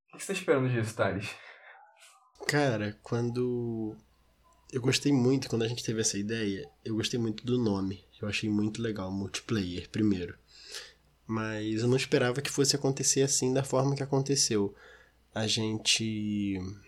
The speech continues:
Speaker 2: tava conver-, de vez em quando, como o Xande falou, a gente, "Pô, vai ter resenha hoje à noite?" A nossa resenha é entrar no, no Zoom, no Discord, que seja, qualquer aplicativo desse, e a gente começa a conversar sobre assuntos relacionados ao reino de Deus que a gente tem dúvida, tem interesse,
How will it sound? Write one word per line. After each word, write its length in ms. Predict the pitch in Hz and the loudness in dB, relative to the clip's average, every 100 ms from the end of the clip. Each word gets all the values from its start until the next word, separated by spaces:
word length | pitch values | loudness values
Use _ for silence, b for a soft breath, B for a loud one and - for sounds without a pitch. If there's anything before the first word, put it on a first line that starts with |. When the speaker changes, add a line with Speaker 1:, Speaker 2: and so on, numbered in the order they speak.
| b b b _ - - _ - - - | b b b _ -20 -20 _ -20 -20 -12
Speaker 2:
tava 260 | - 110 113 | -4 -2 -2
conver-, 400 | 107 110 110 107 _ 107 | -6 -6 -6 -10 _ -12
de 180 | 110 | -8
vez 180 | 117 135 | -2 -2
em 20 | |
quando, 220 | - 127 123 | 0 0 0
como 140 | 117 | 0
o 40 | |
Xande 240 | 117 117 - | 0 -2 -2
falou, 220 | 117 110 | -2 -2
a 20 | |
gente, 160 | 113 110 | -2 -4
"Pô, 220 | - 139 | 2 2
vai 120 | 117 | 2
ter 140 | 113 123 | -2 -2
resenha 460 | 120 110 113 113 | -2 -2 -2 -2
hoje 100 | 107 | -2
à 60 | 104 | -2
noite?" 400 | 117 123 107 110 | 0 0 0 -2
A 40 | |
nossa 240 | 107 104 123 | -2 0 2
resenha 400 | 117 113 110 110 | 2 2 0 0
é 60 | |
entrar 340 | 110 113 107 107 | -2 -2 -2 0
no, 320 | 107 101 107 B B B B B B B - | 0 -2 -6 B B B B B B B -6
no 120 | 110 | -4
Zoom, 300 | 107 127 113 | 2 4 4
no 120 | 110 | 2
Discord, 540 | 110 - - 120 120 107 | 0 -2 0 0 0 2
que 100 | - | 2
seja, 340 | - 117 120 | 4 0 -2
qualquer 300 | - 101 113 | -2 -2 -2
aplicativo 580 | 110 - 110 - 113 107 | -4 -4 -4 -2 -2 0
desse, 300 | 107 110 127 | 0 0 0
e 20 | |
a 40 | |
gente 180 | 123 127 | -2 -2
começa 300 | - 123 120 | 0 0 0
a 20 | |
conversar 400 | - 127 135 - | 0 0 0 0
sobre 260 | 131 131 131 | 0 0 0
assuntos 480 | 135 - 135 143 135 | 0 2 2 0 -2
relacionados 460 | 135 135 127 123 | -2 0 2 2
ao 80 | 127 | 2
reino 220 | 123 127 | 2 2
de 100 | 127 | 2
Deus 240 | 123 123 139 | 2 2 2
que 80 | 139 | 0
a 40 | |
gente 260 | 135 123 - | 0 0 0
tem 180 | 120 | -2
dúvida, 540 | 113 131 135 117 104 101 | 0 -2 0 -2 -2 -2
tem 240 | - 110 | -2 -2
interesse, 840 | 107 - 104 107 127 123 - 107 | -2 -2 -2 2 0 2 0 -2